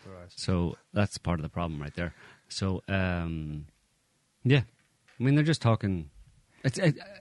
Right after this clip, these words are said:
Speaker 2: it is, like you said, it's, it's complicated when you get down to it. If you took those people into a room and really got them to, you tried to say, "Listen, okay, this is off the record, doesn't matter, tell us the truth.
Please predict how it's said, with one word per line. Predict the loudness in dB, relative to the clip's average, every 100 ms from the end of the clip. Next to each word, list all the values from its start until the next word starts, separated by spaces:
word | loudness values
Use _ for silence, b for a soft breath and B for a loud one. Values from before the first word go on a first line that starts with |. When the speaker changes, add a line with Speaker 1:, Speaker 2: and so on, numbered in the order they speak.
| -10 4
Speaker 2:
it | 6
is, | 6 4
like | 2 2
you |
said, | 6 6
it's, | 6 -2
it's | 2
complicated | 4 4 2 0 0 0
when | 0
you | -2 -4 -8
get | -4 -2
down | 0 0
to | -2
it. | -6
If | -6
you | -4
took | -2 -2
those | -4
people | -4 -4 -2
into | 0
a | 0
room | 2 0 0 B B
and | -4 -2
really | -2
got | -2 -4
them | -6 -6
to, | -8 -8 b b _ -20 -20 -20 -18
you | -12
tried | 4 4 4
to | 0 -4 B B B B -8
say, | 2
"Listen, | 4 4 0 -6 _ _ -2
okay, | 0 0 -4 -10 _ _
this | 0 2
is | 2
off | 0
the | 0
record, | 2 2
doesn't | 0 0
matter, | 0 -2 -4
tell | -2
us | -2
the | -2
truth. | -4 -6